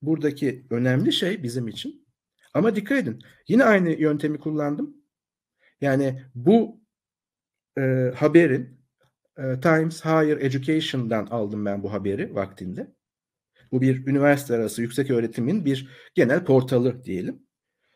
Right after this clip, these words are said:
Bu haberin altındaki ilk yorum şöyleydi ve muhtemelen batılı bir yerden geliyordu, Japonya'dan değil. Yani Japonya'da batı zaten de.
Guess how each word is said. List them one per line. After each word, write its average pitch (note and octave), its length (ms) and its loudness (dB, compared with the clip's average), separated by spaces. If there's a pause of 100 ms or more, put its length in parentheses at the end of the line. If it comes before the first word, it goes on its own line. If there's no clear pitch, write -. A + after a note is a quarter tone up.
(140)
Bu A#3+ 140 4
haberin F3+ 320 6
altındaki F#3+ 480 -2
ilk A3 280 -2
yorum G3+ 260 -2
şöyleydi B2 500 -2
ve C3 60 -2
muhtemelen F#3 540 -2
batılı E3+ 400 2
bir D#3 60 2
yerden A2+ 440 2
geliyordu, G2 280 -2
Japonya'dan A2+ 680 -2
değil. F#2+ 220 -14 (100)
Yani F#2 100 -8
Japonya'da B2+ 360 0
batı G2+ 180 -4
zaten F3+ 340 -4
de. G3+ 140 -6